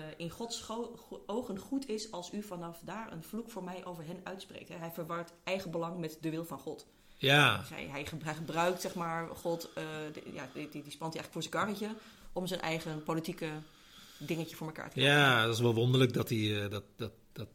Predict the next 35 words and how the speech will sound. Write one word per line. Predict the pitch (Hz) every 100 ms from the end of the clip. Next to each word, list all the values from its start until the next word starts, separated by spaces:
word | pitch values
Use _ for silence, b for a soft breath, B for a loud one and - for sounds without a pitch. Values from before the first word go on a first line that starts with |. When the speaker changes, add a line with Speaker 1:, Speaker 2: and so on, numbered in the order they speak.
| -
Speaker 2:
dat | 135 107
Balak | 123 113 110 104 110
denkt. | 110 117 104 - -
Maar | 131
ja, | 131
dat | 135
zal | 147 127 135 147 160 - 170 - -
te | 151
maken | 131 127
hebben | 127 123
met | 123
zijn | 143 127 127
beeld | 131 131 127
van, | - 120 120
van | - 127
goddelijke | - 131 123 127
krachten, | - 147 - - 170
Speaker 1:
Ja. | 143
Speaker 2:
hè, |
dat | 151 123
je | 139
daar | 117 113
dus | 113 110 -
op | - - -
een | 143
of | 120
andere | 127
manier | 123 117
als | 113 -
mens | 127 127 -
invloed | 143 143 131 131
op | 131
kunt | - 117
uitoefenen. | 127 120 131 107 120 151 -
Speaker 1:
Ja. | 175 160